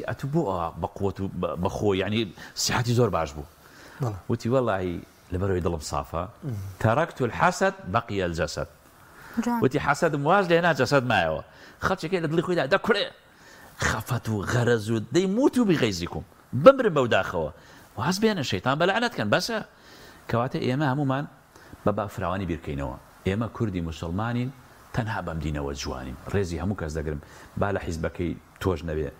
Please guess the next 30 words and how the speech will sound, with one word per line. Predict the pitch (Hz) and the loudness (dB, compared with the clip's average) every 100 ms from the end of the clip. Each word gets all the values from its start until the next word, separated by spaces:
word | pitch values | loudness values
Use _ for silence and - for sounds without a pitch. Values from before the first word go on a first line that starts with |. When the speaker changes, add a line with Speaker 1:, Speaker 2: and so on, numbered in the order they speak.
| - - - 76 | -20 -20 -8 -2
Speaker 1:
با | 98 101 | 0 0
لە | 92 | -2
ڕێکخراوەکەی | 87 - 85 85 87 85 | -4 -2 -2 -2 -4 -4
تۆش | 82 78 | -4 -4
نەبێ. | 78 76 71 - - - 110 | -4 -4 -6 -12 -20 -2 0
ئێمە | 117 101 | 2 0
کوردی | 117 104 107 | -2 -2 -2
موسڵمانی | 98 - 92 104 95 | -4 -6 -4 -4 -4
تەنها | 87 101 95 | -4 -2 -2
بەم | 90 82 | -4 -4
دینەوە | 82 78 78 | -4 -4 -4
جوانین. | 82 80 95 | -4 -2 0
مادام | 127 151 139 | 2 2 0
نوێژەکە، | 143 101 90 101 107 - - - - 110 | 0 0 -2 -4 -6 -10 -20 -20 -4 2
مادام | 127 170 165 | 2 2 2
ئەهلی | 156 151 | 2 2
مزگەوتە، | 120 135 107 117 123 - - _ | 2 2 2 -4 -6 -14 -20 _
کەیفی | - 143 - | -8 -8 -4
خۆیەتی، | 175 160 - 90 92 | -2 -2 -4 -4 -2
هەر | 139 | 0
ڕەوتێکە، | 135 107 90 87 80 | 0 -2 -4 -4 -2
کێشە | 104 - 156 | 0 0 0
نییە. | 131 - - - - | 0 -2 -12 -10 0
گرنگەوەی | 147 160 170 170 127 | 2 4 4 4 2
ئێمە | 147 160 | 0 2
برای | 143 170 160 | 4 4 4
ئیمانین. | 156 160 180 117 - - - - - | 2 2 2 -2 -4 -18 -20 -16 -2
ئێمە | 104 127 156 135 - - | 0 2 0 -2 -8 -6
شتە | - 110 | -2 -2
بچووکەکان | - 107 101 143 | -4 -6 -4 -4